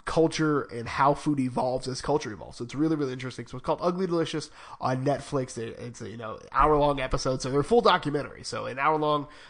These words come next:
uh, episode per food type, but check it out. If you're already paying for Netflix, you might as well watch it.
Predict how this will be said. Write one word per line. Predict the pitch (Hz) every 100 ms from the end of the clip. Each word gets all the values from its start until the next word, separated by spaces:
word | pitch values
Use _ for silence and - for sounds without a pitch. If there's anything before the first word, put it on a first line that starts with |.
| -
uh, | 107
episode | 113 135 - 135 120
per | - 160 156 151 - -
food | - 151 143 135
type, | 131 135 110
but | 123
check | - 135
it | 123
out. | 127 120 127
If | 120
you're |
already | 123 123
paying | - 120
for | 117 113
Netflix, | - - 117 -
you | 117
might | 110 110
as | 113
well | - 107 - - - _
watch | - -
it. | -